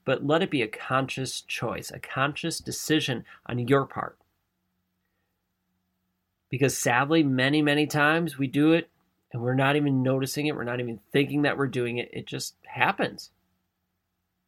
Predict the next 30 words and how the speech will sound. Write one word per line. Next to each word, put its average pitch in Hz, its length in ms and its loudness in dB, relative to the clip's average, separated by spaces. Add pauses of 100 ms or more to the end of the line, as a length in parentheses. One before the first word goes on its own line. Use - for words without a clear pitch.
(500)
And 123 180 -8
don't 156 320 2
let 143 160 0
that 123 160 2
happen 117 360 -4
to - 120 -12
you. 117 160 -14 (1400)
Don't 160 440 2 (600)
die 139 540 2
a 120 100 -6
copy, 113 580 -8
right? 127 160 -4
You 139 300 2
are 165 300 8
an 139 80 2
original. 135 640 -2 (280)
You 165 200 2
are 156 180 4
amazing. 135 540 2
You 139 140 2
have 165 80 2
this 156 140 -2
beautiful 190 480 -2
light 147 200 2
inside 156 420 0
you. 139 80 0
So 143 140 -4
why 151 240 0
trying 170 360 -2
to, 123 140 0